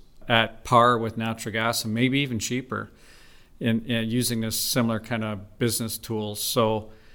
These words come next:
I'm most excited about really leaning into these green jobs,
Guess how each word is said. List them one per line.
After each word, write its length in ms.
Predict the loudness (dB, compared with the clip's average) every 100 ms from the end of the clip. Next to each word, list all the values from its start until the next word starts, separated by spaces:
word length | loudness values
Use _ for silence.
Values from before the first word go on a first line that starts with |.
| -20 -4
I'm 200 | 4 6
most 360 | 8 8 6 4
excited 500 | -2 0 0 0 -2
about 520 | -2 0 0 -4 -12 -16
really 360 | -4 0 0 0
leaning 420 | 0 0 -2 -2
into 320 | -4 -4 -6
these 540 | -6 -6 -6 -4 -6 -8 0
green 280 | 2 4 2
jobs, 520 | 0 0 -2 -4